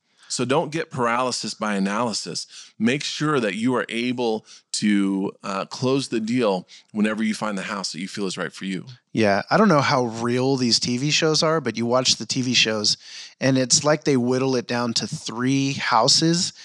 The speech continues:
Speaker 2: that they
Speaker 1: Yeah.
Speaker 2: get to choose from. They say, "You can do this house, this house, or this house." I wonder if they actually go look at ten, and
Speaker 1: They
Speaker 2: then for
Speaker 1: do.
Speaker 2: the show,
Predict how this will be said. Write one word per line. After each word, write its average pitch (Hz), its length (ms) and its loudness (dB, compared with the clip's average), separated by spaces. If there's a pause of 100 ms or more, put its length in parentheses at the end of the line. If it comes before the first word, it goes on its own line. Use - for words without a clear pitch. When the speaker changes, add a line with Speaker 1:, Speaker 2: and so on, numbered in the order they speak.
(120)
Speaker 2:
that 131 140 2
they 147 80 4
Speaker 1:
Yeah. - 100 4
Speaker 2:
get 170 80 2
to 160 80 -2
choose 180 300 4
from. 180 280 2
They 123 100 4
say, 117 320 0 (300)
"You 120 140 0
can 120 80 2
do 113 100 2
this 156 200 4
house, 170 340 4
this 147 180 0
house, 143 240 2
or 117 80 -2
this 127 220 0
house." 98 320 0 (380)
I 135 60 4
wonder 185 220 6
if 160 100 2
they 143 80 2
actually 135 340 2
go 131 140 0
look 127 240 0
at 107 140 -6
ten, 123 480 0
and 113 120 -2
Speaker 1:
They 113 100 4
Speaker 2:
then - 80 2
for 101 140 2
Speaker 1:
do. - 60 2
Speaker 2:
the - 60 2
show, 143 640 6